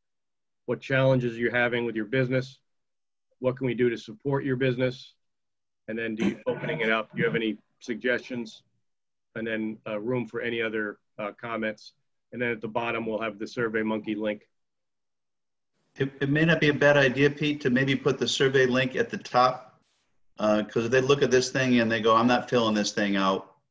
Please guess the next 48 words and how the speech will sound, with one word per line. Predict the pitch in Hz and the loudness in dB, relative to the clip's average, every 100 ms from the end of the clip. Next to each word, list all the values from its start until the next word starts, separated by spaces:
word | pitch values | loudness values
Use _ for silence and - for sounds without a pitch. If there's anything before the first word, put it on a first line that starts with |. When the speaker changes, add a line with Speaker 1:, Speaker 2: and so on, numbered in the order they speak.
| 110 | -4
Speaker 2:
And | 104 | 0
they, | 107 98 - - | 0 -2 -8 -14
and | 101 101 | -6 -2
I'm | 101 | -2
just | 101 110 | -2 -6
trying | - 110 | -4 -4
to | 98 | -2
think | 113 104 | -4 -4
about | 101 104 95 - _ _ _ | 0 0 -2 -12 _ _ _
when | - 107 | -4 0
they're | - | 2
opening | 117 123 117 | 4 2 2
up | 107 110 | 0 0
mail | 110 110 | 0 2
and | 107 | 0
they | 101 | 0
just, | 98 104 - - - | -2 -6 -8 -14 -4
boom. | 120 107 | -2 0
So, | 101 117 104 101 - _ _ _ - | 0 2 4 2 -6 _ _ _ -8
um, | 107 104 101 104 | -2 0 0 0
Speaker 1:
Yep. | 156 | -2
Speaker 2:
if | 104 | -4
you | 117 - | -10 -8
look, | 113 - _ _ - | -8 -8 _ _ -12
if, | 92 73 | -10 -2
I | |
would | 117 123 | 0 2
move | 123 123 | 2 2
that | 117 | 2
to | - | 0
the | 101 | -4
top, | 98 - 110 - - - | -2 2 2 2 -6 -10
and, | 104 101 - | -6 -6 -4
you | 120 | -4
know, | 104 | -4
and | 120 113 | -2 -2
if | 104 | -2
you | 117 | -4
don't | 110 131 135 | 0 0 2
wanna | 117 110 | 0 0
use | 110 113 107 | 0 -2 -2
the | |
electronic, | 104 107 104 120 110 104 | -2 0 0 0 0 -2
you | 113 | -6
can | 101 104 | -4 -2
do | 95 104 | 0 0
it | 95 | 0
manually. | 101 104 107 95 87 - | 0 0 0 0 -2 -6